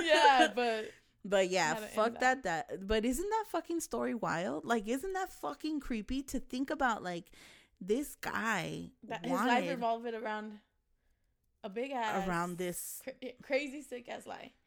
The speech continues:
Speaker 2: Yeah.
Speaker 1: That's sick.
Speaker 2: Oof.
Speaker 1: Mm-mm.
Speaker 2: Yeah. Anyway, I guess I should, <laughs> did, can we say spoiler <laughs> alert now?
Speaker 1: <laughs> Spoiler alert,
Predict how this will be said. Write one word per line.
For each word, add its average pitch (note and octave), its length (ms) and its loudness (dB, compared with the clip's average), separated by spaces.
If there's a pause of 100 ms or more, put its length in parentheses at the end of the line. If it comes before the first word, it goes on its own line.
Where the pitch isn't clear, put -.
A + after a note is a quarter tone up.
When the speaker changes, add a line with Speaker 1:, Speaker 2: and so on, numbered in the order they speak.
(160)
Speaker 2:
Yeah. F3 480 -6
Speaker 1:
That's - 160 -18
sick. - 280 -20 (180)
Speaker 2:
Oof. B3+ 160 4
Speaker 1:
Mm-mm. A#3 460 -8 (520)
Speaker 2:
Yeah. E3+ 300 -4 (300)
Anyway, G3+ 520 0
I F#3+ 100 0
guess A3+ 220 6
I C#4+ 100 4
should, A3+ 360 -4
<laughs> - 60 -20
did, G3 240 0
can A#3+ 240 2
we C4+ 100 -2
say G#3+ 280 -4
spoiler B3 600 2
<laughs> F4 160 2
alert E4 140 2 (920)
now? A3+ 560 -6
Speaker 1:
<laughs> - 920 2
Spoiler C4+ 480 -6
alert, B3+ 360 -2